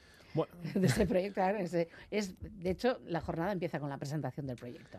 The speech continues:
Speaker 1: Es
Speaker 2: Es vuestro trabajo, es vuestro niño.
Speaker 1: Eso es, bueno, eh, ha sido un proyecto, eh, bueno, el contexto, los objetivos iniciales eran trabajar con, eh, ahora mismo que está tan, eh, en boga el tema del open data, el, el trabajar con grandes cantidades de datos, cada vez hay más datos disponibles.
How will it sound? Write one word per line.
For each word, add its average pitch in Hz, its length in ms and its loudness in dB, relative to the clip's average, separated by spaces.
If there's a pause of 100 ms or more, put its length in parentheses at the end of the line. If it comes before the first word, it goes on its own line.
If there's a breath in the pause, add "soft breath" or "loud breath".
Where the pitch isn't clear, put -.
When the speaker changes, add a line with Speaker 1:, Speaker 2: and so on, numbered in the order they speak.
(160)
Speaker 1:
Es 135 340 2
Speaker 2:
Es 170 300 0
vuestro 180 380 2
trabajo, 156 560 -2
es 160 160 -8
vuestro 175 340 -2
niño. 175 300 -2 (340 loud breath)
Speaker 1:
Eso 160 300 10
es, 143 240 8
bueno, 139 320 6
eh, 143 200 2
ha 143 140 4
sido 160 140 6
un - 20 2
proyecto, 160 560 6
eh, 127 460 0 (560 loud breath)
bueno, 175 160 10
el 156 80 8
contexto, 143 580 6
los 123 300 4
objetivos 139 500 4
iniciales 151 500 2
eran 147 200 0
trabajar 139 460 2
con, 131 360 2
eh, 117 540 -2 (340 loud breath)
ahora 135 220 2
mismo 139 320 2
que 123 300 2
está 131 200 -2
tan, 131 300 -2
eh, 120 340 -6
en 117 140 2
boga 131 340 6
el 117 120 0
tema 127 260 -2
del 120 140 0
open 127 280 -2
data, 135 560 2
el, 117 360 -2
el 113 280 -8
trabajar 131 380 0
con 131 160 0
grandes 139 360 2
cantidades 135 360 0
de 127 80 4
datos, 139 280 2
cada 123 180 0
vez 131 160 2
hay 139 100 2
más 131 160 -2
datos 131 260 -2
disponibles. 147 640 0